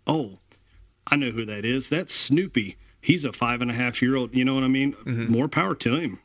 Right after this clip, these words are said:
Speaker 1: And he can take a shot on a running deer like that and ethically hit exactly where he wants to hit every time.
Speaker 2: Mm-hmm.
Speaker 1: Um, you know, that's awesome. But,
Speaker 2: Right.
Speaker 1: um, I, I mean, I'm just not that good. Um,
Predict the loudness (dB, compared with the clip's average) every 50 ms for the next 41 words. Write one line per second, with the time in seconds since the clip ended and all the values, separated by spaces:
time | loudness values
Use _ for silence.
0 | _ -4 0 2 2 2 2 2 0 0 2 0 0 2 2 2 0 0 -2 -2
1 | 2 4 4 4 4 2 0 -2 -2 -2 -2 -2 0 0 0 0 2 0 2 2
2 | 2 2 2 0 0 -2 -2 0 -2 -2 -2 -6 _ -14 -6 -2 -2 -2 -2 0
3 | 0 0 0 2 2 0 0 0 0 0 0 -2 -4 -2 0 0 0 -2 _ _
4 | _ _ -4 -4 -2 0 0 0 2 0 -2 0 2 2 2 2 0 -2 -4 -4
5 | 0 0 0 0 0 -2 -2 -2 0 -2 -2 0 0 -2 -2 -2 -4 -4 -2 -2
6 | -2 -2 -2 0 2 2 0 0 -2 -6 -20 -20 -16 -10 -8 -8 -6 -6 -8 -10
7 | -12 _ _ _ _ -6 -2 -2 0 0 -2 -2 -2 -4 -4 -6 -8 -10 -16 _
8 | _ _ _ _ _ _ 2 2 2 2 2 -4 -4 -2 -2 -2 -2 -2 -4 -4
9 | -6 -6 -10 -12 _ _ -4 -2 -2 -2 -2 -2 -4 -4 -4 -6 -6 -8 -10 -12
10 | _ -20 -20 -20 -20 -20 -20 _ _ -8 -6 -6 -6 -6 -8 -6 -2 0 0 0
11 | 0 0 0 0 0 -2 -2 0 0 2 2 2 0 0 0 -2 -4 -2 0 0
12 | 0 0 0 -4 -8 -10 -6 -2 -2 0 0 -2 -2 -2 -4 -4 -6